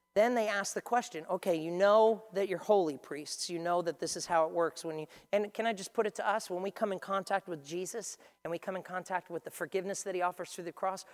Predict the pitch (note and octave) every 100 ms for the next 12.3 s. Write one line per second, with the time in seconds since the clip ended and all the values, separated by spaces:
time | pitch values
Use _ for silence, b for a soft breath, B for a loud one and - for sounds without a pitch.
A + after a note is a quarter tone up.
0 | B - G#3+ G3+ D#3+ - F3 G3+ G#3+ D#3+
1 | F3+ A3 F3 - A3 G#3 F3+ G#3+ G3 F#3
2 | G3+ A3+ A3 - G3 D3+ B B - G3+
3 | - G3 - A3 F3+ - G#3 F#3+ G3+ -
4 | G#3 E3+ - G3 F#3 E3 F#3+ D#3+ - B
5 | B E3+ G3+ F3 - F#3 E3 - F#3+ G#3
6 | F3+ F3+ G3+ F#3+ F#3+ F3 D#3+ F#3 F#3 -
7 | F#3+ F3 F3 E3+ E3 D#3 F3+ D#3+ - B
8 | B B - E3 B3 A3+ - B B _
9 | _ - D#3+ - G3 - G#3+ - F3+ A3
10 | - F#3+ A3+ G#3+ F3+ - F#3+ F3+ F3 G3
11 | - G#3 F3 D#3+ - F#3+ - D3+ D#3+ F3+
12 | G3+ - -